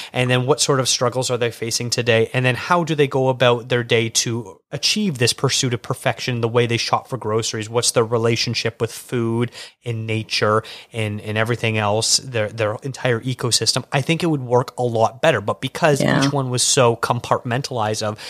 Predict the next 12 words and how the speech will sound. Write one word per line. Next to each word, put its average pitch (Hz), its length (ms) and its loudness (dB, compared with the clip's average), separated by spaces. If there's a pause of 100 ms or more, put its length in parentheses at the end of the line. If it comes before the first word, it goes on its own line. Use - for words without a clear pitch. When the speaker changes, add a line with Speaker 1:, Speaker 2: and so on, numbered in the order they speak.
(180)
Speaker 1:
"You're 113 180 -4
only 131 200 2
gonna 123 180 2
focus 120 320 0
about 110 220 -4
this - 140 -2
because 120 260 -6
you 131 100 -4
only 165 140 -2
have 151 120 0
twenty 120 320 0
minutes," 123 500 4